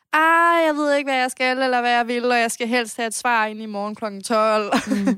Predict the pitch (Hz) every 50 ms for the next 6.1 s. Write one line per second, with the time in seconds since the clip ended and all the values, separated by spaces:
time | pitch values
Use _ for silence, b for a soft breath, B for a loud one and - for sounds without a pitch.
0 | - - 202 196 185 170 B B B B B B _ _ _ _ - 240 233 226
1 | 220 220 214 202 196 190 185 180 175 170 175 - 190 202 196 _ _ _ _ _
2 | _ _ _ - - _ _ - 269 254 - 302 302 285 - 208 214 - 226 208
3 | - 233 254 294 339 339 - 277 240 214 185 180 185 190 196 202 202 196 202 196
4 | 202 202 196 190 180 170 180 180 180 170 170 170 170 170 175 175 - - - -
5 | 180 170 170 175 175 - 180 - 185 180 170 - 165 175 175 175 180 175 170 160
6 | 160